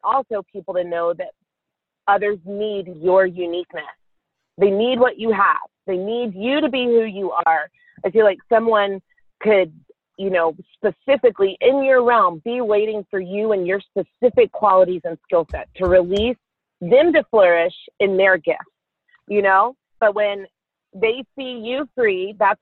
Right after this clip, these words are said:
gonna release them. But if they don't see you free, they're not gonna feel, um, unafraid. You know what I'm saying?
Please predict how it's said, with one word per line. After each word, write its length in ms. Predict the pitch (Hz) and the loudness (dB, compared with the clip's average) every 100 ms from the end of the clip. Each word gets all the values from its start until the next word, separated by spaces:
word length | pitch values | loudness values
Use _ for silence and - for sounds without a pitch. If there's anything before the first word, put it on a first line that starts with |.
| - | -2
gonna 220 | 214 214 | 0 0
release 400 | 202 190 208 320 - | -2 -4 -6 -10 -6
them. 240 | 180 165 | -4 -2
But 140 | 165 185 | -2 0
if 140 | 165 | 0
they 160 | - 220 | 2 0
don't 260 | 214 226 - - | 2 2 0 -10
see 60 | 254 | -8
you 200 | 196 185 | -8 -6
free, 240 | 196 185 196 | 0 0 2
they're 160 | 196 | 2
not 240 | 233 269 220 | 4 0 -2
gonna 220 | 233 226 - | -2 -2 -2
feel, 420 | 269 277 185 165 _ _ _ _ _ - - | 2 4 4 0 _ _ _ _ _ -8 0
um, 440 | 190 170 156 165 _ _ _ _ _ _ _ _ _ | 0 0 -4 -16 _ _ _ _ _ _ _ _ _
unafraid. 640 | 214 202 175 - 180 143 175 _ _ _ | -2 0 -2 -2 -2 -2 -12 _ _ _
You 120 | 190 | -4
know 80 | 208 | 0
what 120 | 214 | 0
I'm 160 | 208 202 | -2 -6
saying? 380 | - 180 202 269 | -8 -8 -8 -10